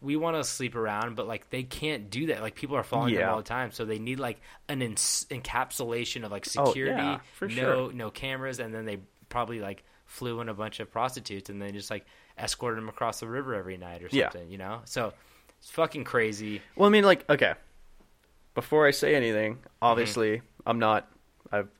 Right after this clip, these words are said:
Speaker 2: don't buy prostitutes or anything like that.
Speaker 1: Oh, sh-, well, shout out, shout out Shannon. Thank you for all the information. That was really great that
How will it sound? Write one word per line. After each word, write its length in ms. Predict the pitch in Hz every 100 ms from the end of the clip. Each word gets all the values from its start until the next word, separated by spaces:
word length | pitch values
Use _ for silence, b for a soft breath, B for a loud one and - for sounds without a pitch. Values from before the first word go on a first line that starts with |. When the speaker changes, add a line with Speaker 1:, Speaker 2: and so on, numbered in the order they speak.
| -
Speaker 2:
don't 240 | 104 92 - _ - -
buy 160 | 104 101
prostitutes 640 | - 87 - - - -
or 40 |
anything 220 | - - -
like 140 | - -
that. 160 | - - 139
Speaker 1:
Oh, 120 | 127
sh-, 140 | - 147
well, 200 | 143 131
shout 260 | - 135 120
out, 260 | 123 120 -
shout 220 | 120 113
out 220 | 110 - -
Shannon. 500 | - 110 104 110 101
Thank 260 | 107 104
you 120 | 107 101
for 220 | 110 104
all 200 | 107 104
the 160 | 104
information. 560 | 98 110 95 92 - 95
That 160 | 95 92
was 160 | 92
really 300 | 92 92 92
great 420 | 90 87 87 78
that 240 | 92 87